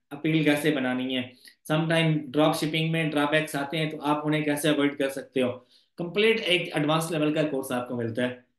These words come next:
ये आपको पन्द्रह हज़ार रुपये में मिलेगा। किस तरह मिलेगा आपको, मेरी Google Drive आपसे share कर दी जाएगी। After payment आप इस number पे मुझे WhatsApp कर सकते हो, मेरी team जल्द से जल्द आपको reply देगी। Video पसंद आई हो तो channel को स-, अ, subscribe, like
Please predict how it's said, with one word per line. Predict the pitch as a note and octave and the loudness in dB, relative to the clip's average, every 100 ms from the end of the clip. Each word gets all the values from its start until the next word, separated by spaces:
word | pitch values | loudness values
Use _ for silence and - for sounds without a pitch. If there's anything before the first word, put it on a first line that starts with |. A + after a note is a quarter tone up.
| - | -2
ये | D3+ D#3+ | 4 4
आपको | - E3 | 4 0
पन्द्रह | D#3 D3+ | -2 0
हज़ार | D#3+ D#3 | 2 2
रुपये | D3+ D3+ | 2 0
में | D3 | 0
मिलेगा। | C#3+ D3 D3 | 2 2 0
किस | D3+ - D#3 D#3+ | -2 -6 -6 -2
तरह | D#3+ D#3 | 0 0
मिलेगा | D3 D#3 D#3+ | 0 2 4
आपको, | D3+ D3 D3+ | 2 2 -2
मेरी | C#3 C3+ | -2 -2
Google | C3 C#3 D3+ | -2 2 2
Drive | D3 D3 C#3+ | 4 2 0
आपसे | C#3 D3 | -4 -6
share | C#3+ C#3+ | -4 -2
कर | D3+ | 0
दी | D3 D3+ | 2 2
जाएगी। | D3 D3 C#3+ | 4 2 0
After | C#3 - D3 | -2 -4 -2
payment | C#3+ D3 D3+ | -2 0 -2
आप | C#3+ C#3 | -4 -8
इस | D3 - | -8 -4
number | C#3+ | -2
पे | C#3+ | 0
मुझे | C#3+ C#3 | -2 -2
WhatsApp | B2+ C3 - D3+ | -2 0 2 0
कर | D3+ | 0
सकते | D3 D3+ D#3+ | -2 -4 -2
हो, | D3 | 0
मेरी | C3+ C3+ | 0 -4
team | C#3 C3 | -6 -4
जल्द | C3 | -4
से | B2+ | -2
जल्द | C#3 B2+ | -2 0
आपको | B2 - | -4 -4
reply | B2 B2 C3 | -4 -2 0
देगी। | C#3+ C#3 D3 D3+ - _ _ _ D#3 | 2 2 2 0 -4 _ _ _ -2
Video | D#3+ E3 | 0 0
पसंद | D#3 D#3+ D#3+ | 0 2 4
आई | D#3+ | 4
हो | D#3+ | 4
तो | D#3+ D3+ | 0 -2
channel | D3 D3 | -2 -2
को | D3+ - | -2 -4
स-, | - F3 D3 | -6 -10 -4
अ, | C#3+ C#3 | -2 0
subscribe, | D3+ D3+ D#3 D3 D#3 | 0 0 2 4 4
like | C#3+ C3 D3 D#3+ - | 2 2 2 2 -2